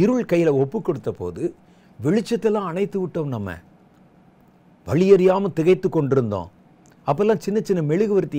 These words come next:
ஏற்றி வச்ச மாதிரி கர்த்தருடைய ஊழியக்காரர்கள் வந்து தீர்க்க தரிசனம் உரைத்து, கர்த்தருடைய வார்த்தையை சொல்லி, "வழி இதுவே, இதில் நடவுங்கள்" என்று பேசி, நமக்கு சின்ன சின்ன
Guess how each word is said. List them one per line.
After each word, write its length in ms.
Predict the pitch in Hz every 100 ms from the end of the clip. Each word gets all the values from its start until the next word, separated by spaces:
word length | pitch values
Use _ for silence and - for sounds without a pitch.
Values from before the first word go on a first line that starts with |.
| 151
ஏற்றி 180 | - 160
வச்ச 200 | 147 120 117
மாதிரி 220 | 170 175 - _ _ _
கர்த்தருடைய 420 | - 170 226 180 139 135
ஊழியக்காரர்கள் 680 | 180 175 - 151 123 110 117
வந்து 180 | 151 165 - _ _ -
தீர்க்க 260 | 190 170
தரிசனம் 460 | 131 120 - 107 98
உரைத்து, 320 | 120 156 151 180 - _ -
கர்த்தருடைய 400 | 143 143 170 135 113
வார்த்தையை 440 | 120 151 - 131
சொல்லி, 280 | - 151 165 151 _ -
"வழி 240 | 107 147 175
இதுவே, 200 | 139 147 170
இதில் 240 | 139 113
நடவுங்கள்" 460 | 110 131 160 143 123
என்று 140 | 104 -
பேசி, 320 | 131 147 - 175 - _ _ _ - -
நமக்கு 220 | 160 143
சின்ன 220 | 127 190 240
சின்ன 220 | 214